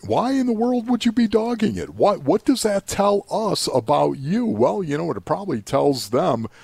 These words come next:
you don't wanna be here. And if that is the case, you're not gonna be here next year. It's, Paulie, this is,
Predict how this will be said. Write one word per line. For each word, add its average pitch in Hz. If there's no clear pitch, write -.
you 113
don't 175
wanna 135
be 190
here. 113
And 98
if 92
that 107
is 135
the 113
case, 143
you're 127
not 131
gonna 107
be 82
here 95
next 98
year. 104
It's, 101
Paulie, 131
this 139
is, 143